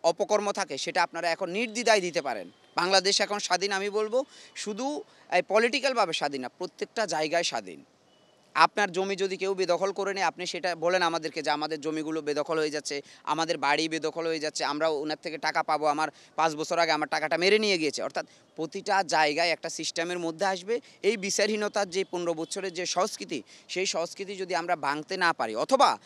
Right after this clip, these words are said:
সেই পুরানো সংস্কৃতি যদি আমরা আবার পুনরাবৃত্তি করি, তাহলে তো ভাই, আমাদের স্বাধীন করে তো কী হলো? যে লাউ সেই কদু হয়ে গেল। সুতরাং এই জায়গাগুলো আমাদের জীবন থাকতে আমরা এই খুনি হাসিনার ট্যাঙ্কের সামনে, বন্দুকের সামনে বুক পেতে দিয়েছি। আবার যদি কোনো খুনি আসে, তার সামনেও আমরা বুক পেতে দেব।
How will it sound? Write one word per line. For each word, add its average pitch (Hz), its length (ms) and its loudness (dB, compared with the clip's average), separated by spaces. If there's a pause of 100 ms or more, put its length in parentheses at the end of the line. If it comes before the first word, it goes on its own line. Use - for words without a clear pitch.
(140)
সেই 208 160 -2
পুরানো 190 340 0
সংস্কৃতি 196 480 -8
যদি 190 200 -4
আমরা 170 260 2
আবার 160 280 4
পুনরাবৃত্তি 180 540 -2
করি, 127 180 -6
তাহলে 170 220 -4
তো 180 100 -6
ভাই, 160 140 0
আমাদের 151 320 -4
স্বাধীন 147 320 -4
করে 156 180 -8
তো - 80 -14
কী 190 160 -10
হলো? 113 240 -8 (400)
যে 185 140 2
লাউ 180 180 8
সেই 175 200 0
কদু 156 200 -2
হয়ে 135 120 0
গেল। 110 140 -8
সুতরাং 202 380 -4 (420)
এই 196 140 0
জায়গাগুলো 196 480 2
আমাদের 196 360 2
জীবন 190 320 -2
থাকতে 170 340 -6
আমরা 165 340 0
এই 170 280 -2
খুনি 180 260 -8
হাসিনার 185 400 -6
ট্যাঙ্কের 165 340 0
সামনে, 180 400 -6 (260)
বন্দুকের 180 360 0
সামনে 185 300 -4
বুক 175 240 -4
পেতে 196 200 -4
দিয়েছি। 202 380 -4 (300)
আবার 226 320 8
যদি 233 200 -2
কোনো 208 200 -2
খুনি 196 260 -2
আসে, 196 200 -2
তার 180 240 4
সামনেও 185 320 -2
আমরা 165 200 0
বুক 160 220 -4
পেতে 151 200 -2
দেব। 95 220 -8